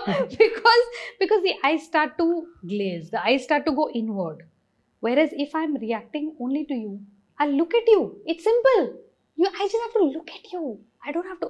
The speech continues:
Speaker 2: act like I'm looking at you, you know? So, so in other words,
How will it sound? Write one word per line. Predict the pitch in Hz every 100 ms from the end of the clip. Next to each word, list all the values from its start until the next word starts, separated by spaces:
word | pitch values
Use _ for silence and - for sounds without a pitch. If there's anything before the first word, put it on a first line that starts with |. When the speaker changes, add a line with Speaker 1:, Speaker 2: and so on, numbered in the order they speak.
| -
Speaker 2:
act | - - -
like | 190 185
I'm | 170
looking | 165 160 156
at | 151 -
you, | 165 151 -
you | 214
know? | 269 349 - _ _ _
So, | - 427 494 480 - - _ _ _ _ _
so | - 403 415
in | 220 254
other | 247 240
words, | 190 240